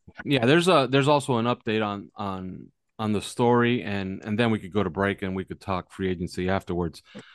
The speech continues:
But, uh, uh, Mark Hochman, who does a show with Channing Crowder, uh, down here, uh, actually ran into Byron Jones's agent <laughs> over the weekend, and he made it clear that they did not appreciate,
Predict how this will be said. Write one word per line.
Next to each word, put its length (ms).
But, 200
uh, 240
uh, 80
Mark 260
Hochman, 300
who 100
does 180
a 40
show 220
with 120
Channing 320
Crowder, 440
uh, 220
down 280
here, 300
uh, 300
actually 300
ran 220
into 160
Byron 280
Jones's 400
agent 360
<laughs> 360
over 220
the 100
weekend, 480
and 840
he 220
made 200
it 100
clear 400
that 340
they 180
did 180
not 220
appreciate, 800